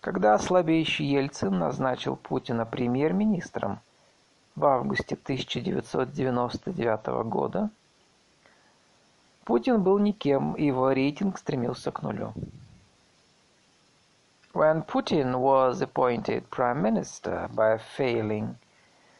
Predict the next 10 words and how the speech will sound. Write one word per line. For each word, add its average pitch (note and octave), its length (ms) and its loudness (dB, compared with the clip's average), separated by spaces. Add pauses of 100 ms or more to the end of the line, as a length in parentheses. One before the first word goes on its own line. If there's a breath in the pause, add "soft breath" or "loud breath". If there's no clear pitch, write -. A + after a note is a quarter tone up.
(120)
Boris B2+ 300 -2
Yeltsin G#3+ 720 0
in A2+ 300 -2
August C3+ 640 0
nineteen A2+ 440 -2
ninety-nine, C#3 680 -2 (1600)
he G#3 120 0
was G3+ 520 4
an F3+ 160 2
unknown F#3 800 2